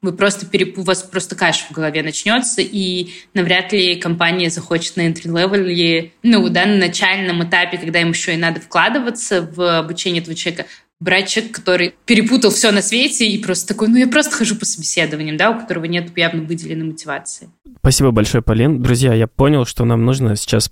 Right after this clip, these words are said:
Speaker 2: сделать такую ремарку на всякий случай, что такое харды и что такое софты. Харды, насколько я себе это понимаю, это непосредственно функциональные навыки, такие как умение делать красиво в фотошопе,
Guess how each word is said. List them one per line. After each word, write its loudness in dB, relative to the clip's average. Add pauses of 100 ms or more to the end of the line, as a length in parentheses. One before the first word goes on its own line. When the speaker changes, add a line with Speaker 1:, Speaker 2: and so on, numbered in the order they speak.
Speaker 2:
сделать 2
такую 2
ремарку 2
на 2
всякий 0
случай, 0
что 0
такое 2
харды 2
и -2
что -6
такое -2
софты. -2 (220)
Харды, 0
насколько 0
я 2
себе -4
это -6
понимаю, 0
это -4
непосредственно 2
функциональные 2
навыки, 2 (240)
такие 2
как 0
умение 2
делать 2
красиво 0
в -6
фотошопе, 2